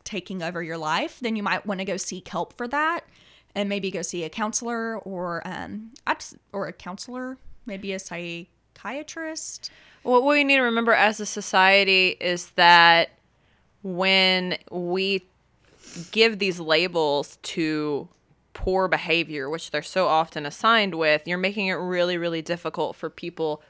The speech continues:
Speaker 2: who do have these problems to be open and honest about it.
Speaker 1: Right.
Speaker 2: You're making it very difficult for people to go get the help they need. And it's, it,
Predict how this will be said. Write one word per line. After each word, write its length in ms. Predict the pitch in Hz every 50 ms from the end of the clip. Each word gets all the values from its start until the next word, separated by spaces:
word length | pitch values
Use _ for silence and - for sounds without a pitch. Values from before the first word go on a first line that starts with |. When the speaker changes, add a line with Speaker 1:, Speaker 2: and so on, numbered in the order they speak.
| _ _ _
Speaker 2:
who 80 | - 160
do 240 | 156 - 180 208 208
have 220 | 185 180 175 160
these 140 | 165 165 -
problems 420 | - - 160 151 147 156 156 -
to 60 | - -
be 120 | 160 -
open 200 | - 156 - 156
and 140 | 135 139 143
honest 320 | 143 147 156 160 160 - -
about 320 | 147 160 156 147 151 151
it. 120 | 151 147
Speaker 1:
Right. 320 | - 185 175 175 180 185 - -
Speaker 2:
You're 120 | 175 175
making 260 | 180 170 160 175 170
it 100 | 165 151
very 180 | 160 175 170 160
difficult 540 | - - 185 175 175 185 180 - 175 156 -
for 120 | - 170
people 260 | - 180 170 170 165
to 100 | 156 165
go 140 | 160 170 165
get 140 | 160 165 -
the 60 | 160
help 240 | 160 175 170 170 -
they 120 | 175 170 165
need. 380 | 170 180 190 185 180 175 - -
And 140 | 175 160 160
it's, 340 | 160 - - - - - -
it, 320 | - - - - - -